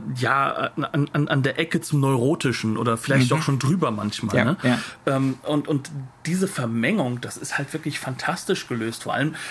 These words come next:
Speaker 1: weil auf der anderen Seite ja auch mit Inga die nächste da dran ist, an der hätte er Interesse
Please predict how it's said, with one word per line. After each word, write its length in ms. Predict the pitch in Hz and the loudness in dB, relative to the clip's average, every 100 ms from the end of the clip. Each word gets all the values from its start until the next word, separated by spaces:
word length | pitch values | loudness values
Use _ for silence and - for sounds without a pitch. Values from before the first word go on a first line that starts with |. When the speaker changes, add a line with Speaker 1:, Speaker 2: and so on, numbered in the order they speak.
| - | -4
Speaker 1:
weil 140 | 139 139 | 0 0
auf 140 | 143 | 0
der 180 | 113 - | -2 0
anderen 400 | 151 254 156 123 | 2 2 2 0
Seite 340 | 113 110 135 | -2 -4 -4
ja 240 | 123 117 - | -2 -2 0
auch 220 | 139 - | -2 0
mit 200 | 131 - | -4 0
Inga 440 | 170 202 131 117 156 | 2 2 2 2 2
die 160 | 139 | 2
nächste 480 | 131 139 294 - 170 | 2 4 2 0 0
da 140 | 120 117 | 0 -2
dran 320 | 117 107 - | 0 -2 0
ist, 260 | 214 - - - - - - | -2 -2 -8 -10 -12 -6 0
an 120 | 139 | 2
der 160 | 139 | 2
hätte 300 | 123 233 233 | 2 2 2
er 220 | 170 120 - | 2 0 0
Interesse 720 | 117 113 107 101 - 180 | -2 -2 0 -2 2 0